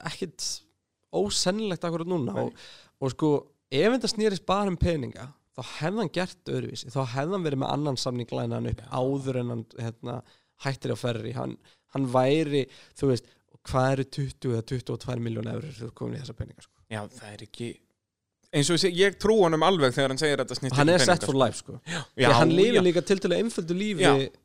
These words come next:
Speaker 2: Hann, það
Speaker 1: sko.
Speaker 2: er nefnilega út að hann er þannig karakter. Hann er bara, vill vera einhvers staðar einn út í sveit bara og
Speaker 1: Skrúfa
Speaker 2: lifa
Speaker 1: mótorhjólinu
Speaker 2: fyrir, ég
Speaker 1: sínu.
Speaker 2: segi það, lifa bara fjölskyldu lífinu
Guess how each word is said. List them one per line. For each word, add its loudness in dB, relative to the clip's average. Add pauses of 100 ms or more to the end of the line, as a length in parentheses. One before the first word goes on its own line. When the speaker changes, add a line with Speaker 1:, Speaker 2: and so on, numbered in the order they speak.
(200)
Speaker 2:
Hann, 4
það -4
Speaker 1:
sko. 6 (100)
Speaker 2:
er 4
nefnilega 4
út 0
að 2
hann 4
er 4
þannig 0
karakter. -2
Hann 2 (100)
er 2
bara, 2
vill 2
vera 4
einhvers -6
staðar 0
einn -8
út -12
í -8
sveit 0
bara 2 (140)
og 2
Speaker 1:
Skrúfa 0
Speaker 2:
lifa 6
Speaker 1:
mótorhjólinu 4
Speaker 2:
fyrir, 4
ég 4
Speaker 1:
sínu. 0
Speaker 2:
segi 2
það, 2
lifa 4
bara -4
fjölskyldu -2
lífinu 2